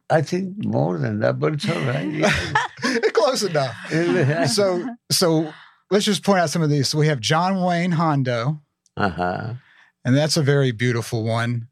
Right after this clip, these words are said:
Speaker 2: Um, anything specific about this that was a great moment for you?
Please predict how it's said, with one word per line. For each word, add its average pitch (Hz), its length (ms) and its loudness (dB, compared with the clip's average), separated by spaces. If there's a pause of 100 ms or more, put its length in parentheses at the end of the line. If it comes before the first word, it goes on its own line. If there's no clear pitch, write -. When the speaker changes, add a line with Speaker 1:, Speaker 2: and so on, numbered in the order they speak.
(140)
Speaker 2:
Um, 110 460 0 (220)
anything 151 340 4
specific 156 460 0
about 151 300 2
this 151 280 0
that 156 80 -6
was 143 140 2
a 131 40 0
great 143 240 0
moment 151 300 0
for 175 100 -2
you? 180 300 0